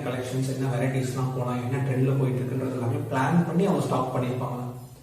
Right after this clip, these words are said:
டூ ஹண்ட்ரட் பர்சன்ட் நிச்சயமா அவங்க முன்னாடியே எல்லாமே பிளான் பண்ணி ஸ்டாக் பண்ணிருப்பாங்க. அப்புறம் எப்படி நம்ம அந்த டைம்ல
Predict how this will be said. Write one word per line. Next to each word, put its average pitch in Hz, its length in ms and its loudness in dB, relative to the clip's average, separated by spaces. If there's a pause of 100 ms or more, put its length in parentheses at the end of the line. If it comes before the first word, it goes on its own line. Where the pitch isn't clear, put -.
(640)
டூ 165 80 2 (100)
ஹண்ட்ரட் - 280 4
பர்சன்ட் 143 360 0
நிச்சயமா 160 540 2
அவங்க 139 200 2 (160)
முன்னாடியே 151 440 2
எல்லாமே - 320 0
பிளான் 120 300 -2
பண்ணி 127 200 0 (180)
ஸ்டாக் - 260 -2
பண்ணிருப்பாங்க. 113 460 0 (880)
அப்புறம் 196 260 6
எப்படி 214 200 4
நம்ம 190 180 4 (100)
அந்த 196 260 6
டைம்ல 190 240 6